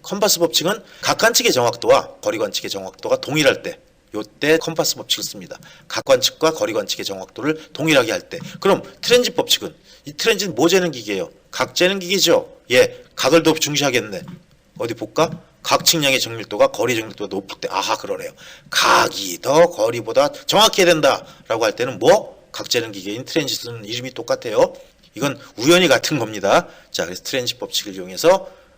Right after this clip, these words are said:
경위고 조정량을 계산하게 되죠. 자, 다시 한번. 컴파스 법칙은 각 관측의 정확도와 거리 관측의 정확도가 동일할 때 실시하고,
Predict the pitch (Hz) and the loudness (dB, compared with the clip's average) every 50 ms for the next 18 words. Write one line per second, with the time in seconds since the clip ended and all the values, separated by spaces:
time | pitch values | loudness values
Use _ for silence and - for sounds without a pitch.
0 | _ _ _ _ _ _ _ _ _ _ _ _ _ _ - - 104 104 110 107 | _ _ _ _ _ _ _ _ _ _ _ _ _ _ -10 -8 -8 -8 -6 -6
1 | 104 104 - 98 90 90 90 90 90 104 107 - 87 - - 90 85 80 78 - | -8 -6 -6 -6 -8 -10 -10 -12 -12 -12 -12 -12 -12 -14 -14 -14 -16 -18 -20 -14
2 | - - - - - _ _ _ _ _ _ _ _ _ - - 101 - - - | -12 -12 -12 -12 -14 _ _ _ _ _ _ _ _ _ -8 -6 -6 -6 -6 -6
3 | - 101 - 107 95 98 110 127 160 180 - - - - - _ - 196 208 196 | -4 -2 -2 -2 -2 0 0 0 0 0 -2 -10 -18 -20 -14 _ -4 -4 -2 -2
4 | 220 196 180 170 - - - - - 185 175 110 - - - - - - - - | -2 0 0 0 2 2 2 2 4 4 2 2 0 -6 -16 -18 -18 -18 -18 -20
5 | - _ - - - 139 - - - 226 220 - - 190 160 - 113 113 107 - | -20 _ -12 -6 -4 -4 -2 0 2 2 2 2 2 2 2 2 0 -2 -2 -2
6 | - 101 85 85 101 123 - - 113 127 123 135 127 - - 123 110 101 98 92 | -4 -4 -4 -4 -4 -4 -2 -2 0 2 2 2 2 2 -2 -6 -6 -6 -8 -8
7 | - - 110 135 - - 104 120 123 123 - - 110 - 117 104 - - 95 87 | -6 -4 -2 -2 -2 -4 -4 -2 0 0 0 -2 -4 -2 -2 0 0 0 -2 -2
8 | 92 98 113 147 190 196 - - | -2 0 2 2 2 2 0 -8